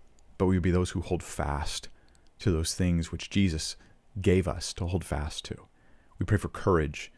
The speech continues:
and we pray for wit and wisdom so that when we encounter Sadducees in our time, we would be able to answer as cleverly and thoughtfully and persuasively as Jesus did. In Jesus' name,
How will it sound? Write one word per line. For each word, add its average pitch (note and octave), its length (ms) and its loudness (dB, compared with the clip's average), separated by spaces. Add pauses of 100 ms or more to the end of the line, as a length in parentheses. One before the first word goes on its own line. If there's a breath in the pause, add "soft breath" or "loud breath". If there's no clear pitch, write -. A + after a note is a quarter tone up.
(280 soft breath)
and F#2 80 2
we F#2 60 4
pray F#2+ 180 6
for F2+ 280 2
wit G2+ 400 2
and F2+ 120 -4
wisdom F#2+ 380 2
so F#2+ 160 0
that F2+ 80 4
when F#2+ 140 2
we G2 120 4
encounter G2+ 580 4
Sadducees F#2+ 680 2
in F#2 80 2
our F2 120 2
time, F2+ 320 2
we F2 100 2
would F#2 120 4
be F2+ 120 2
able F2 140 4
to F2 100 -2
answer - 280 -2
as F#2+ 140 -4
cleverly G2 640 2
and E2+ 160 -4
thoughtfully F2 640 0
and E2 240 -4
persuasively F2 720 0 (440 soft breath)
as E2+ 180 -4 (100)
Jesus F2 500 -2
did. D#2+ 300 -6 (520 soft breath)
In G#2 120 6
Jesus' E2+ 380 -2
name, - 160 -16